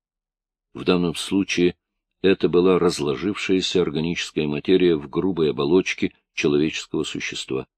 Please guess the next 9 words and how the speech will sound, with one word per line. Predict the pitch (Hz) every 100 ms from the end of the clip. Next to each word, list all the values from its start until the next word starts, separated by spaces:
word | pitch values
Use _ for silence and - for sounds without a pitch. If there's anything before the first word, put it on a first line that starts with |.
| _ _ _ _ _ _ _ _ _ _ _ _ _ -
Внизу | 76 82 90 78 95 87
ступенек | - 87 95 92 87
тела | - 87 85
остановилась | 80 - 82 80 87 87 -
и | 73
глянула | 80 87 80 78
вверх | 73 85 87 -
на | - 82
нее. | 85 85